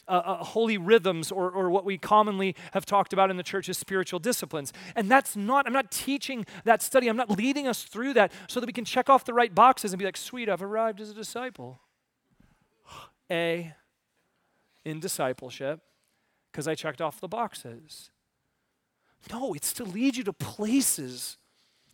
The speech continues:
where God says in his word that he will extend his grace to you,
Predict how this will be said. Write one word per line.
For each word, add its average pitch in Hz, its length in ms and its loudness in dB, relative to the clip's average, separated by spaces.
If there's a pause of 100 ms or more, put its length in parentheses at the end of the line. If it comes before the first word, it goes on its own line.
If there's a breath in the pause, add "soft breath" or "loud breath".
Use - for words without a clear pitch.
(600 soft breath)
where 214 160 -2
God 214 380 0
says 262 360 2
in 220 80 -4
his 196 220 -4
word 214 360 0
that 190 100 2
he 226 160 -8
will 196 140 -2
extend 240 880 2
his 180 220 -2
grace 208 420 0
to 240 100 -10
you, 247 180 -8